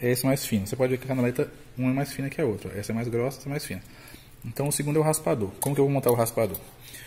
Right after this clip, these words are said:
Os anéis de baixo não tem posição pra cima e pra baixo. Eles são iguais. Eles são, bota primeiro o espiral, bota um e bota outro, um lado do outro aqui, tá aqui travando o espiral. São os anéis de óleo.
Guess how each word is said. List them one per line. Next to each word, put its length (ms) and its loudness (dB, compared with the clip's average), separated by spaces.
Os 140 8
anéis 200 6
de 80 0
baixo 400 4
não 140 2
tem 380 0
posição 260 2
pra 120 4
cima 160 0
e 20 -4
pra 140 2
baixo. 340 0
Eles 140 -6
são 120 2
iguais. 260 2
Eles 140 -6
são, 240 0
bota 280 6
primeiro 240 4
o 40 6
espiral, 380 2
bota 260 2
um 100 2
e 40 2
bota 220 2
outro, 220 2
um 100 2
lado 180 6
do 100 4
outro 160 6
aqui, 140 0
tá 100 4
aqui 240 2
travando 360 4
o 40 8
espiral. 360 2
São 180 -4
os 60 -2
anéis 220 0
de 100 2
óleo. 240 2